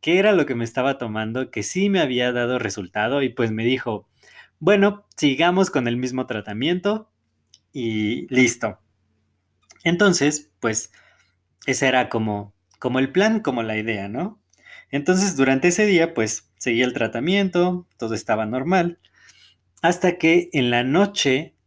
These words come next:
del miércoles mismo, empecé a sentir otra vez mucho, mucho dolor. Sin embargo, esta vez, por más medicamento y remedios que probé, esta vez el dolor no se dio, no se dio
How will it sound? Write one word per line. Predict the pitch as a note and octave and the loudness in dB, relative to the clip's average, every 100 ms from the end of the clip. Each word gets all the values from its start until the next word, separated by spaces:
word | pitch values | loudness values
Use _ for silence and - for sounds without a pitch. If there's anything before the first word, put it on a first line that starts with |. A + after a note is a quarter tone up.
| _ | _
del | - A#2+ A#2+ A2+ G#2 G2+ G2 _ _ | -18 -4 0 0 0 -4 -10 _ _
miércoles | C3 D3+ F3 D#3+ C3 C#3 | -2 0 2 2 2 2
mismo, | F3 F3+ B2+ D3 E3+ _ _ _ _ _ _ _ _ _ _ _ _ | 2 2 0 -4 -4 _ _ _ _ _ _ _ _ _ _ _ _
empecé | - C#3 C3 C#3+ | -4 0 0 0
a | |
sentir | D3 C3+ C3+ | -2 0 2
otra | C3+ B2 | 2 2
vez | A#2+ B2 - | 0 -2 -2
mucho, | D3 D#3+ E3 F3+ | -2 0 2 0
mucho | D#3 C3+ C#3 C3+ | 0 -2 -2 -2
dolor. | A2 F#2+ F#2 - _ _ _ _ _ _ | -2 -4 -10 -16 _ _ _ _ _ _
Sin | - C3+ C3 | -6 -2 2
embargo, | C3+ D3 D#3 | 4 2 4
esta | E3+ D#3 B2 | 2 2 2
vez, | C#3+ D#3 - - - | 2 0 -4 -10 -8
por | A#2 | -4
más | A#2 C3 C3+ E3 | 0 0 -2 -4
medicamento | C3+ A#2 - G#2+ C3+ D3 D3 C3 C#3 - - _ - _ _ - | -4 -4 -6 -6 -4 -4 -2 -4 -4 -12 -20 _ -20 _ _ -8
y | C3 A#2 A2+ | 0 2 2
remedios | A2+ G#2+ B2 D3 C#3+ C#3+ C#3 | 2 0 0 2 4 2 0
que | - B2 G#2 | -4 -4 -4
probé, | A2+ G#2+ C#3 F#3 G#3+ - _ _ _ _ _ _ - | -6 -2 2 2 0 -8 _ _ _ _ _ _ -14
esta | B2+ C3+ | -6 0
vez | B2 B2 - - | 0 0 -4 -6
el | C#3 A#2 | -4 -2
dolor | A2 B2 C3+ D3+ | 0 0 0 -2
no | C3 C3+ | -2 -2
se | C3 A2 | -2 -2
dio, | B2 D3 D#3+ - | 2 2 0 -6
no | B2+ B2 A#2+ | -8 -4 -2
se | - G#2+ | -2 -4
dio | A2+ C3 D3+ | -2 -4 -6